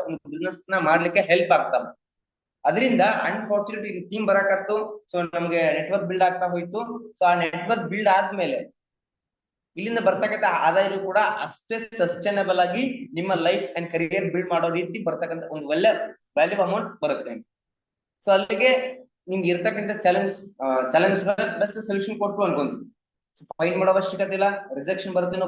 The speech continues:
ಭಯ ಬೇಡ, ಇನ್ನ ಡುಪ್ಲಿಕೇಶನ್ಸ್ ಕೂಡ, ಯಾಕಂದ್ರೆ ಎಲ್ಲರೂ ಕೂಡ ನೆಟ್ವರ್ಕ್ ನ ಬಿಲ್ಡ್ ಮಾಡ್ಕೊಳ್ಳೋಕೆ ಲೀಡ್ಸ್ ಪ್ರೊವೈಡ್ ಮಾಡ್ತಾ ಇದೆ ಅಂದ್ರೆ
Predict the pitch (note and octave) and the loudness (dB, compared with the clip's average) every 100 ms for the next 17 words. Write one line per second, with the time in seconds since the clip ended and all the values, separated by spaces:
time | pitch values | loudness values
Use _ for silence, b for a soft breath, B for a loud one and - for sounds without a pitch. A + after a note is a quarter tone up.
0 | D#3+ F#3+ F3+ F3 F#3+ G3+ - - _ - | 4 4 4 2 4 4 2 -8 _ -6
1 | F#3 E3 D#3 E3 G3 G3 G3 F#3+ F#3 F#3+ | -4 -2 -2 -2 -2 -4 -6 -6 -6 2
2 | G3+ G3+ - - D#3 F3+ F#3 F3 F#3+ G3 | 4 2 -2 -8 -4 -2 0 0 0 0
3 | G3+ G3+ F#3 F3 F#3 F#3+ F3+ F3+ F3+ F#3 | -2 -2 -2 -2 -4 -2 -4 -2 0 0
4 | F#3 F#3 E3+ F3+ F#3 E3 D3+ F3 F3+ F3+ | -2 -6 -4 -6 -6 -10 -4 0 2 2
5 | F3+ F3 E3 F3 G3+ | 0 -2 -4 0 0